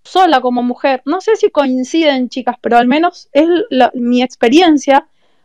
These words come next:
la parte empírica me va dando que hay muy, muy poca mujer en todo esto.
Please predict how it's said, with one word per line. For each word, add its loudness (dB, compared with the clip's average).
la 4
parte 0
empírica -2
me -6
va -2
dando -4
que -4
hay -4
muy, -8
muy -4
poca 0
mujer -2
en -2
todo 2
esto. -4